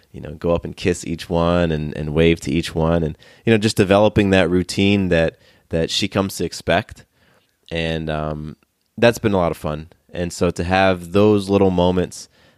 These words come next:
that I know I can, I can spend time with her, especially if it's been a day where I've been gone a lot of the day, which is rare, but it does happen when I do some, some, you know, afternoon things, to know that I can have the little nighttime routine. Um, that's been great. So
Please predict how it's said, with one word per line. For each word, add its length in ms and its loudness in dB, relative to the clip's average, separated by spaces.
that 200 -2
I 80 0
know 600 2
I 140 -6
can, 500 -10
I 80 -10
can 140 -12
spend 220 -10
time 220 -8
with 140 -10
her, 240 -4
especially 340 0
if 80 0
it's 120 0
been 160 -2
a 40 -2
day 300 4
where 340 2
I've 100 -10
been 140 -6
gone 360 2
a 40 2
lot 140 4
of 60 2
the 60 0
day, 380 2
which 200 -4
is 160 -8
rare, 320 -4
but 260 2
it 100 -4
does 180 0
happen 340 -2
when 100 0
I 80 0
do 140 -2
some, 400 -6
some, 380 -10
you 100 -16
know, 240 -14
afternoon 460 -4
things, 340 -4
to 100 0
know 220 4
that 120 4
I 120 4
can 500 -6
have 220 -4
the 80 -4
little 200 -4
nighttime 400 -4
routine. 480 -6
Um, 140 -12
that's 160 -8
been 180 -14
great. 340 -10
So 380 2